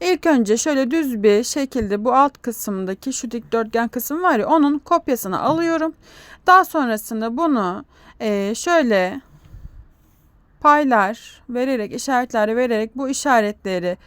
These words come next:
açıyorum. Daha sonrasında birazcık bollaştırıyorum. Üstteki parçayı da belden ayırdık.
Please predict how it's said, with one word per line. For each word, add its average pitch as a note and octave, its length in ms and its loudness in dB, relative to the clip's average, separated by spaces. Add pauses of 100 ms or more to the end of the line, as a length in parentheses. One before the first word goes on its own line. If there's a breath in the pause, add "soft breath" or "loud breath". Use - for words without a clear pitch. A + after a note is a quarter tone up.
(160 soft breath)
açıyorum. E4 680 -2 (420 soft breath)
Daha F4+ 200 6
sonrasında A#3+ 600 -4
birazcık G#3 520 0
bollaştırıyorum. D#4 960 -2 (580 soft breath)
Üstteki E4 420 -4
parçayı D#4+ 560 0
da B3 140 -2
belden B3+ 360 0
ayırdık. C#4+ 640 -6